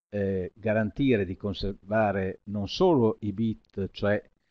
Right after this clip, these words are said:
eh, i file in quanto tali,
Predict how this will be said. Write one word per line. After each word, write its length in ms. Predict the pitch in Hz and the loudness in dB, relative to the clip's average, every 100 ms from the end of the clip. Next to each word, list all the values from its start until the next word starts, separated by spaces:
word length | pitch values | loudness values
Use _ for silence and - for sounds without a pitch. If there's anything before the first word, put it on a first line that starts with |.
| _ _ _ | _ _ _
eh, 420 | 101 98 95 92 - | -4 -2 0 -4 4
i 140 | 98 | 4
file 480 | - 117 117 110 98 | 8 6 6 4 0
in 80 | 95 | -2
quanto 360 | 104 98 101 | -2 -2 -6
tali, 640 | - 113 110 104 101 98 | 0 2 4 2 0 -2